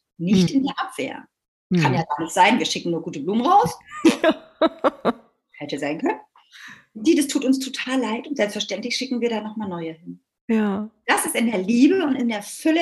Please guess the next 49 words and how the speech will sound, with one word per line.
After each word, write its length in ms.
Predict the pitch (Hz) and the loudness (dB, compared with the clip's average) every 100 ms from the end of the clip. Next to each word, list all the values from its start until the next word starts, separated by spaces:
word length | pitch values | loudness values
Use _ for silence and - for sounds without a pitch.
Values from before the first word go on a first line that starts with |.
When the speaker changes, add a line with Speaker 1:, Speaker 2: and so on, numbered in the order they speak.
| 320 | 0
Speaker 1:
heraus 460 | 262 214 233 262 | -2 -2 -4 -6
gehandelt. 680 | - 262 262 240 180 175 - _ - _ | -8 -4 -2 -2 -4 -8 -14 _ -20 _
Und 140 | - | 4
Speaker 2:
Mhm. 40 | 262 | 6
Speaker 1:
was 220 | 247 - | 6 4
passiert? 440 | 277 269 285 294 302 | 0 4 6 6 6
Sie 120 | 285 | 4
werden 200 | 233 247 | 4 4
dadurch 420 | 233 285 247 262 | 6 6 6 4
jetzt, 260 | 202 269 - | 4 0 0
vielleicht 340 | 254 190 269 | 2 4 2
sogar, 260 | 254 214 202 | 0 -2 -2
wenn 100 | 208 | -2
das 120 | 214 | -4
jetzt 140 | 233 - | -6 -4
hier 100 | 185 | -4
noch 120 | 196 | -2
mehrere 260 | 175 190 | -2 -2
Leute 300 | 220 175 170 240 | -2 -2 -2 0
hören, 240 | 262 311 - - - - - - | 0 0 -6 -12 -12 -14 -16 -2
ähm, 680 | 240 214 202 180 277 - - _ _ - - | 0 0 -2 -6 -8 -10 -14 _ _ -20 -2
mehr 300 | 247 214 240 | 2 6 4
Fülle 400 | - 523 605 - | 4 2 2 0
anziehen. 400 | - - - 208 | -4 -6 -8 -8
Es 160 | 220 - | -8 -6
ist 200 | 196 - | -8 -8
einfach 340 | - 180 175 175 | -14 -14 -14 -20
so. 220 | - 117 - _ _ _ - | -12 -12 -12 _ _ _ 0
Speaker 2:
Ja. 380 | 202 175 165 - _ - - | 2 2 -2 -10 _ -8 4
Und 140 | 214 | 4
es 100 | 226 | 6
funktioniert 540 | 226 220 226 220 262 240 | 4 4 6 6 6 6
ja 80 | |
tatsächlich 540 | 208 180 - 180 180 - | 4 4 4 2 2 2
auch 120 | 165 | 4
nur 220 | 202 220 | 6 6
bei 160 | 196 180 | 8 6
Leuten, 440 | 170 165 170 202 | 8 6 4 4
die 100 | 175 | 4
das 220 | 165 165 | 4 2
ehrlich 420 | - 180 196 185 - | 4 4 4 2 2
machen. 400 | 180 147 127 135 _ _ - | 2 0 -2 -6 _ _ 0
Ne, 140 | 165 | 4
das 200 | 196 185 | 6 4
wissen 220 | 220 226 185 | 4 6 6
wir 100 | 151 | 6
beide 300 | 127 123 123 | 4 4 2
doch, 160 | 131 | 0
oder? 260 | - 190 | 4 4